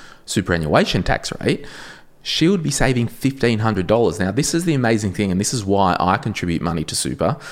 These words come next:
because she's then got an extra fifteen hundred dollars that can be invested for the long term, right? So that's got nothing to do with returns. That's just rack rate. She's got more bang for her buck to invest, right? So she's paid less tax,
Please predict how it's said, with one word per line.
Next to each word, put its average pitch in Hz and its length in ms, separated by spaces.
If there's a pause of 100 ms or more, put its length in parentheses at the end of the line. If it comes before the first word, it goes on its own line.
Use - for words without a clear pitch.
(280)
because 113 520 (200)
she's 143 400
then 110 240
got 101 120
an 92 100
extra 92 260
fifteen 110 480
hundred 95 320
dollars 98 480 (180)
that - 220
can 104 140
be 98 140
invested 87 480
for 85 120
the 87 80
long 92 260
term, 60 460
right? 117 320 (460)
So 98 380 (320)
that's - 260
got - 160
nothing 104 400
to 101 100
do 101 180
with 87 180
returns. 87 680 (240)
That's 120 180
just - 460
rack 107 400
rate. 92 320 (200)
She's - 220
got 98 180
more 95 240
bang 87 260
for 85 160
her 80 60
buck 76 280
to 82 120
invest, - 520
right? 82 200
So 82 140
she's - 200
paid 101 320
less 90 180
tax, - 460